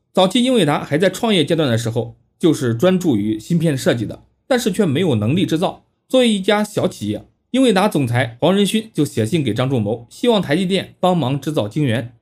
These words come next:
不久之后，黄仁勋吵闹的办公室接到一个电话，对方自称是张忠谋。这时黄仁勋立马对所有的人说：“快安静，张忠谋来电话了。”接下来我们也都了解了，英伟达搭上了台积电的顺风车，年利润增长高达百分之七十。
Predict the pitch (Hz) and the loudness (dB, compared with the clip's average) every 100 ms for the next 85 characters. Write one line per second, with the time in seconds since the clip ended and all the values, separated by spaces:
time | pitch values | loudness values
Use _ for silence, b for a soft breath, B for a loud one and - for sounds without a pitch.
0 | _ - 135 113 131 127 135 - _ _ | _ -2 2 2 2 0 -2 -4 _ _
1 | 180 233 233 233 240 - 113 180 156 151 | 2 4 6 4 0 -2 -2 0 2 0
2 | 165 175 - - 131 117 107 120 120 110 | 0 0 -2 -2 -2 0 0 0 0 -2
3 | 117 117 - _ 220 208 208 202 185 196 | -4 -8 -14 _ 0 2 0 -2 -2 0
4 | 165 113 - 147 151 113 101 - _ _ | 0 -4 -4 -2 0 0 -4 -8 _ _
5 | - 208 - - 135 143 139 156 - 190 | -4 -2 0 -2 0 0 0 -2 0 0
6 | 123 117 120 120 139 107 110 113 - - | 0 0 -2 0 0 2 0 -2 -6 -10
7 | - 180 196 185 113 - _ - 202 190 | -6 -2 0 0 -2 -12 _ -2 0 2
8 | 147 156 139 139 180 214 151 - _ _ | 2 2 0 -2 -2 -2 -4 -10 _ _
9 | - 131 120 107 110 113 _ 123 120 110 | -4 0 2 2 -2 -8 _ 0 2 2
10 | 120 120 107 113 104 104 _ _ 196 233 | 2 2 2 2 0 -4 _ _ 0 2
11 | 180 185 185 202 196 190 165 143 151 175 | 2 0 -2 -2 0 0 -2 -2 0 -2
12 | 143 120 160 143 147 - 151 - _ - | -2 -4 -2 -2 -2 -2 -4 -6 _ -4
13 | 123 160 180 139 - - 143 127 107 127 | 0 2 4 2 -2 -6 -4 -2 -2 -2
14 | 113 117 98 110 117 135 - 98 | -4 -6 -4 -2 0 0 -2 -8